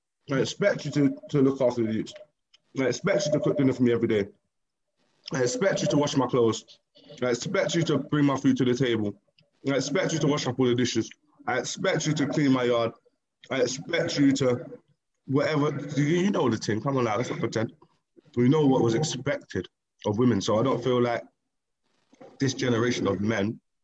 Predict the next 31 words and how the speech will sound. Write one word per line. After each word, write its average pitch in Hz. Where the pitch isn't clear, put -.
have 98
the 107
same. 98
I 110
don't 120
feel 127
like 113
it's -
like 117
that. -
So 107
I 117
feel 131
like 120
men 135
demanded 127
more 127
of 107
women 117
before. -
Before, 110
so -
they 135
mo-, 143
so 135
men 170
demand 160
less 165
of 135
women 131
now 120